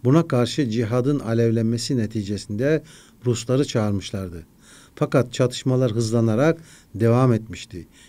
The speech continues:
İşte bu savaşlar sırasında Kızılay'ın bazı yerleri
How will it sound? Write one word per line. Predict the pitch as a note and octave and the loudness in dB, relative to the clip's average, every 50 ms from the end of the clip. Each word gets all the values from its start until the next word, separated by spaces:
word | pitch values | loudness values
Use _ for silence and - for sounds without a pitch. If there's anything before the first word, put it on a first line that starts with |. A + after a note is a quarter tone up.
| - _ | -12 _
İşte | - - - - D3+ C3+ B2+ | -8 -6 -2 0 0 2 2
bu | C#3 D#3 D3 | 2 0 0
savaşlar | - - A#2+ A#2+ B2 A#2+ A2+ - - C#3+ C3 | 0 -2 0 0 2 0 0 0 -2 -2 -2
sırasında | - - G#2+ G2 G#2 G#2 - G#2+ G#2 G2+ B2+ C#3+ D#3+ D#3 - - - - - - _ _ - | -2 -4 -4 -4 -4 -4 -4 -4 -2 0 0 0 0 0 -2 -8 -20 -20 -20 -20 _ _ -4
Kızılay'ın | - D3+ C3 C3+ C3+ B2+ A#2 A2+ A2 G#2+ G#2+ G#2 G#2 G#2+ | -2 0 0 2 2 2 2 2 2 2 0 0 0 0
bazı | B2+ C3 B2+ A#2 G#2+ A2 | 2 2 2 2 0 0
yerleri | A2 A2 G#2 F#2 G2 G2+ A2 C#3+ E3 E3 E3 | 0 0 0 -2 -4 -2 0 2 2 2 0